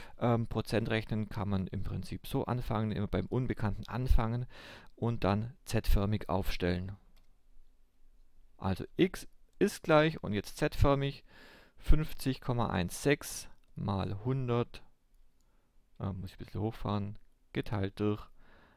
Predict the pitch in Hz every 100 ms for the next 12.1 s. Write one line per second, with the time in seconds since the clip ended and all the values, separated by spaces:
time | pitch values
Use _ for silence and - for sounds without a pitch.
0 | _ _ - 95 - - 98 98 - -
1 | - 107 101 98 - 98 - - - -
2 | 208 - - 104 104 - 113 - - 76
3 | - 95 - - 101 - - - - 69
4 | 101 - - - - - - _ - 180
5 | 135 123 - 131 - 95 123 170 175 156
6 | 151 - 127 135 - - - - - -
7 | _ _ - _ _ _ - - - -
8 | - - - - 127 135 131 - 104 104
9 | - - - 104 - 98 - - 87 90
10 | 113 135 - 107 139 143 - - 147 185
11 | - - - 131 131 - - 107 120 123